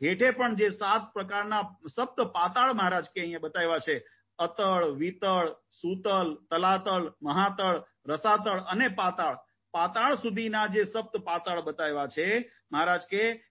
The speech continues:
એ સપ્ત પાતાળની હેઠે સપ્ત આવરણ છે અને તેથી હેઠે અંધકાર છે અને તેથી હેઠો જે પ્રકાશ છે તેને ચિદાકાશ કહીએ. એટલે ચારે બાજુ ચિદાકાશ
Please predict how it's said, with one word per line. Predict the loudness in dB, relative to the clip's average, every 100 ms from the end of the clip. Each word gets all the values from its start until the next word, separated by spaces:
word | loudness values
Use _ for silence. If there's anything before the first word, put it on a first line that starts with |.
| -6
એ | -4
સપ્ત | -2 -4 -4 -6
પાતાળની | -6 -6 -4 0 0 -2 -4
હેઠે | -2 -2 0 0 0 -2 _ -8
સપ્ત | -6 -4 -6
આવરણ | -6 -2 0 0
છે | 0 0 0 -4 -14 -8
અને | -2 -2
તેથી | -2 -4 -4 -4 0
હેઠે | 0 0 -2
અંધકાર | -2 -4 -2 -2 -2
છે | 0 0 0 -2 _ _
અને | -4 -2 -2
તેથી | -4 -2 -2 -2 -2 0 2
હેઠો | 2 2 0
જે | 2
પ્રકાશ | 0 -2 0 0 0
છે | -2 -2 -2 -4 _ _
તેને | -6 -6
ચિદાકાશ | -8 -10 -8 -8 -10 -14 -14
કહીએ. | -14 -14 -16 _ _ _ _ _ _ _ _
એટલે | -10 -8 -6
ચારે | -2 2 4 4 0
બાજુ | 0 -2 -4
ચિદાકાશ | -6 -6 -6 -4 -2 -2